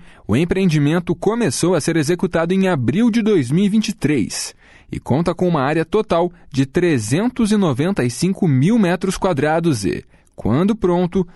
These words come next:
vai funcionar como um condomínio industrial com noventa lotes. A obra da cidade industrial chegou a ser iniciada em dois mil e vinte e um, após o anúncio da liberação de recursos do Estado, mas a empresa que à época era responsável abandonou o empreendimento,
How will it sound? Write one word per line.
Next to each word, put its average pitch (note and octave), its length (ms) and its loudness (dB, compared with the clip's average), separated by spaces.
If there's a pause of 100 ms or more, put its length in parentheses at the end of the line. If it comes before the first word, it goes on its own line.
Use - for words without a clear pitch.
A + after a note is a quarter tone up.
(140)
vai A#2+ 300 0
funcionar E3+ 640 0
como F3+ 200 0
um F3+ 120 2
condomínio G3+ 640 2
industrial F#3 520 0
com G#3 140 0
noventa G3 600 0
lotes. - 680 -2 (500)
A - 120 0
obra D3 240 0
da D3 120 0
cidade C#3 380 0
industrial D3+ 460 0
chegou D#3+ 320 0
a D#3 60 0
ser D3+ 240 -2
iniciada E3+ 440 0
em F3+ 80 2
dois E3 220 2
mil E3+ 160 2
e F3 40 2
vinte G3+ 260 0
e - 20 0
um, D#2 160 -6 (400)
após C#3 420 -2
o F3+ 60 0
anúncio C3+ 440 0
da G2 80 -2
liberação D#3 600 0
de A#2+ 80 0
recursos F#3 640 0
do G3 80 0
Estado, F3 440 0 (240)
mas G#2+ 160 0
a B2 60 2
empresa D3 460 0
que F3+ 120 -4
à D#3+ 60 2
época C3+ 560 -2
era E3 260 0
responsável E3+ 960 0
abandonou D3+ 760 0
o - 20 0
empreendimento, D3+ 840 0